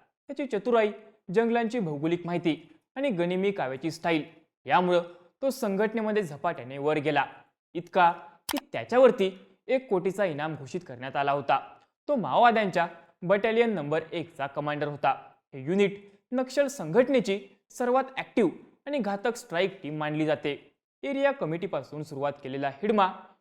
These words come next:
डिव्हिजनल कमिटी मेंबर बनला. नंतर तो दंडकारण्य स्पेशल झोनल कमिटीचा महत्त्वाचा भाग बनला. गेल्या वर्षी त्याला प्रमोशन देऊन केंद्रीय समितीत सुद्धा घेण्यात आलं होतं. हिडमा हा बस्तरमधून सीपीआय माओवादी संघटनेच्या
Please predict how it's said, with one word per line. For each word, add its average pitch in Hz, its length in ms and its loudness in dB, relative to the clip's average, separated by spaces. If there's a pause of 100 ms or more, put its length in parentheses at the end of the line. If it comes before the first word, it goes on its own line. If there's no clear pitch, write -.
(160)
डिव्हिजनल 226 480 2
कमिटी 156 380 -2
मेंबर 160 300 0
बनला. 151 320 0 (420)
नंतर 175 340 2 (420)
तो 269 80 4
दंडकारण्य 190 640 0
स्पेशल 180 420 -4
झोनल 143 240 -8
कमिटीचा 147 540 -8
महत्त्वाचा 139 540 -8
भाग 147 180 -2
बनला. 143 320 0 (380)
गेल्या 247 220 2
वर्षी 269 260 2
त्याला 180 240 0
प्रमोशन 165 500 -2
देऊन 196 160 6 (380)
केंद्रीय 240 360 2
समितीत 170 360 -6
सुद्धा 151 260 -8
घेण्यात 131 340 -8
आलं 143 160 2
होतं. 143 300 -2 (340)
हिडमा 160 260 2 (400)
हा 277 60 0
बस्तरमधून 196 720 0
सीपीआय 151 400 -4
माओवादी 139 380 -6
संघटनेच्या 170 640 0